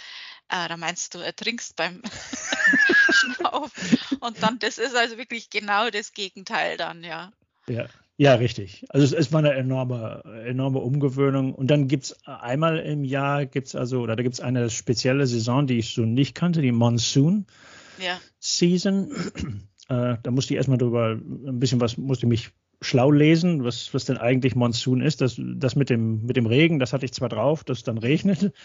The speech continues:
Speaker 2: Äh, aber Monsoon beschreibt nichts anderes als eine, die, die Veränderung in der permanenten Windrichtung.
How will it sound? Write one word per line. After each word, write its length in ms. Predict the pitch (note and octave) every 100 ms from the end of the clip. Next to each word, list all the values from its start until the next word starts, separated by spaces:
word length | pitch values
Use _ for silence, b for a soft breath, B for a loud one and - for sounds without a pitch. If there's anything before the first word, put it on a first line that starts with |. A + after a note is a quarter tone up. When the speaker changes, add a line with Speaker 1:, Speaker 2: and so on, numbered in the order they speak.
| B B B B B -
Speaker 2:
Äh, 400 | C#3 C#3 C3+ C3 - _ _ _
aber 300 | - C3+ C3+
Monsoon 640 | C3 B2+ C3 B2 E3+ F#3+ -
beschreibt 720 | C#3+ - - - C3+ C#3+ - - _ _ -
nichts 300 | C#3 D3 -
anderes 360 | B2+ D#3 C#3 -
als 300 | C#3 B2 C#3+
eine, 300 | C3 A#2 A#2 F#3+ -
die, 540 | - A#2+ - B2+ A#2+
die 140 | A#2 B2+
Veränderung 540 | - - D#3+ G3+ F#3+
in 60 | E3+
der 80 | -
permanenten 580 | - E3+ D3 D3 C#3+
Windrichtung. 640 | C#3+ C#3+ A2 F#2 - -